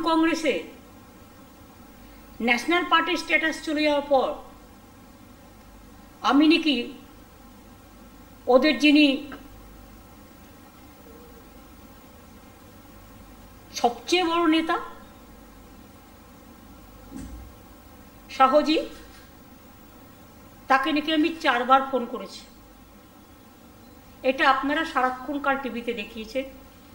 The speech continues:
আজকে কাগজেও লেখা হয়েছে, কোনো কোনো কাগজে। আপনারা কি আমার কাছে একবারও cross check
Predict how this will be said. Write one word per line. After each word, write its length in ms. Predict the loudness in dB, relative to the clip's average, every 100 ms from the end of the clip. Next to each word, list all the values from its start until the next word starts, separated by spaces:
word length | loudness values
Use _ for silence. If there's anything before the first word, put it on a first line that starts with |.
| -20 -20 -20 -4
আজকে 300 | -4 -2 -4
কাগজেও 560 | 0 -2 0 0 0 0
লেখা 260 | -4 -10
হয়েছে, 300 | -12 -14 -16 -20 -20 -20 -20 -20 -14
কোনো 180 | -2 -2
কোনো 180 | -2 -4
কাগজে। 380 | -4 -4 -8 -12 -20 -20 -20 -20 -20 -20 -20 -20 -20 -20 -20 -20 -20 -20 -20 -20 -20 -20 -20 -20 -16 -4
আপনারা 360 | -2 0 -2
কি 120 | 0
আমার 200 | 0 2
কাছে 200 | -2 -2
একবারও 280 | -2 0 -2
cross 280 | 0 -2 -2
check 120 | -8